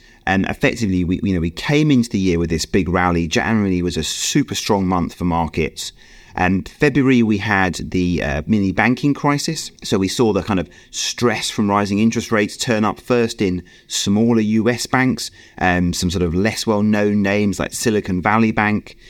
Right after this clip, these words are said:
um, but ultimately culminating in the failure of Credit Suisse. Now, thankfully, that didn't evolve into a full-blown banking crisis. And I think that speaks to the much stronger position banks' balance sheets are in now than they were, say, fifteen years ago. But it was certainly enough to take the wind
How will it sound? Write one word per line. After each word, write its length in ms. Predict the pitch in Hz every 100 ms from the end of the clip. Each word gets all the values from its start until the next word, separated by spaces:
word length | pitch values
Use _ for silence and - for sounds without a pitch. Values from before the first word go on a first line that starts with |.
| - -
um, 220 | 101 101
but 120 | 95 113
ultimately 500 | 123 - 110 85 95
culminating 680 | - 107 98 92 90 - 87
in 80 |
the 80 | 87
failure 420 | - 98 92 80
of 80 | 76
Credit 320 | - 92 -
Suisse. 580 | - - 101 - - - - - - - -
Now, 140 | 104
thankfully, 320 | 156 165 113
that 220 | 113 87 -
didn't 560 | 123 120 98 76 -
evolve 440 | 95 90 92 92 90
into 280 | 87 -
a 20 | 78
full-blown 560 | - 98 85 87 82
banking 420 | 78 92 101 123
crisis. 560 | 120 135 135 - 180 - - - -
And 80 |
I 20 | 104
think 160 | 123
that 160 | 87 -
speaks 420 | - 117 98 -
to 100 | 98
the 60 | 87
much 380 | 92 - -
stronger 520 | - - - 113 113 -
position 440 | 87 87 - 85
banks' 260 | 95 85 -
balance 340 | 90 87 78
sheets 320 | - 85 -
are 80 | 87
in 200 | 85 90
now 240 | 98 104
than 120 | 95 82
they 120 | 80
were, 240 | 87 82
say, 180 | - 82
fifteen 540 | - 85 - 82 80
years 240 | 92 117 113
ago. 360 | 87 67 52 55
But 140 | 110
it 60 | 117
was 140 | 117
certainly 520 | - 147 143 139 120
enough 280 | 101 98 87
to 80 | 87
take 260 | - 101 95
the 100 | 92
wind 440 | 101 92 82